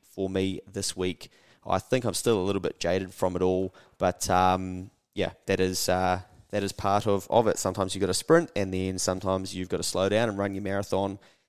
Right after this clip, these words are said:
and, uh, that's something that I've learnt to, to deal with better. And, uh, at the start of this, we were listening to Gary Vee talking about don't just think, um, you know,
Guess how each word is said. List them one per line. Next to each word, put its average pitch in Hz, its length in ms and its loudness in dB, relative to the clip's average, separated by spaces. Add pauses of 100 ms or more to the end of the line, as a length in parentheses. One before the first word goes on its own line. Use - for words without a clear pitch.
(100)
and, 95 420 -4
uh, 87 120 0
that's - 160 -4
something 95 300 -6
that 90 100 -4
I've 90 140 -4
learnt 95 240 -4
to, 92 200 0
to 92 140 -6
deal 95 220 -2
with 90 260 -6
better. 95 320 2 (500)
And, 113 500 0
uh, 101 180 4
at - 60 -4
the - 60 -4
start 120 240 4
of 107 60 2
this, 104 160 -4
we 98 80 0
were 98 40 0
listening 98 280 -2
to 95 80 -6
Gary 95 240 0
Vee 92 180 -2
talking 90 380 -6
about 90 420 -4 (380)
don't 95 240 0
just - 240 -4
think, - 340 -6 (480)
um, 92 540 -4
you 92 80 -6
know, 78 60 -4